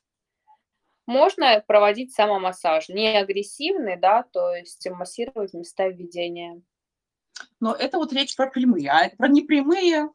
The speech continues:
Speaker 2: там же вообще можно со всем чем угодно сочетать.
Speaker 1: Ну, можно, конечно, можно.
Speaker 2: И с
Speaker 1: Э,
Speaker 2: алкоголем, <laughs> и с баней, и с сауной. Нет, ну, может быть, я,
Speaker 1: Да.
Speaker 2: конечно, утрирую, но действительно с, э, непрямыми липолитиками всё гораздо легче, и там нет такого периода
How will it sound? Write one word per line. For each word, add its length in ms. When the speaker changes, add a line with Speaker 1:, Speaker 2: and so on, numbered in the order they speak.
Speaker 2:
там 180
же 100
вообще 260
можно 320
со 180
всем 300
чем 260
угодно 340
сочетать. 320
Speaker 1:
Ну, 400
можно, 680
конечно, 640
можно. 560
Speaker 2:
И 80
с 100
Speaker 1:
Э, 40
Speaker 2:
алкоголем, 920
<laughs> 760
и 240
с 100
баней, 720
и 200
с 180
сауной. 760
Нет, 160
ну, 60
может 180
быть, 100
я, 80
Speaker 1:
Да. 60
Speaker 2:
конечно, 220
утрирую, 440
но 80
действительно 420
с, 240
э, 180
непрямыми 480
липолитиками 680
всё 180
гораздо 440
легче, 480
и 120
там 260
нет 140
такого 420
периода 240